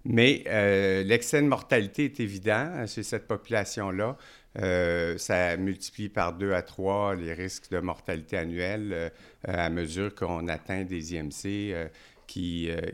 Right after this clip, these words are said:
qui augmentent à trente, trente-cinq, quarante. C'est presque une courbe exponentielle, évidemment. Euh, le risque de mortalité, c'est quelque chose, euh, mais c'est pas la principale, euh, atteinte de la qualité de vie de ces gens-là, bien évidemment.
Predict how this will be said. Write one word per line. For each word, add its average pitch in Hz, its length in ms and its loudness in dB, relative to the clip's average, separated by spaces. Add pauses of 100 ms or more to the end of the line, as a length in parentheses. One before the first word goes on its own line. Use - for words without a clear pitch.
qui 85 240 -4
augmentent 85 580 -4
à 85 80 -4
trente, 90 440 -8
trente-cinq, 87 520 -6
quarante. 87 400 -6
C'est - 140 -10
presque - 300 -8
une 101 120 -6
courbe 98 260 -8
exponentielle, 90 680 -6
évidemment. 87 480 -6 (480)
Euh, 82 380 -4 (500)
le 90 240 0
risque 101 300 -2
de 101 60 4
mortalité, 92 760 -2 (340)
c'est - 220 -2
quelque - 260 -2
chose, 120 580 2
euh, 90 640 0 (120)
mais 101 440 2
c'est - 320 -4
pas 117 480 4
la 98 160 2
principale, 113 840 2
euh, 98 220 2 (340)
atteinte 110 460 2
de 98 40 -2
la 95 100 2
qualité 101 460 -2
de 95 40 -8
vie 107 300 -6
de 104 160 -4
ces 95 200 -4
gens-là, 92 480 -2
bien 98 280 -2
évidemment. 85 800 -2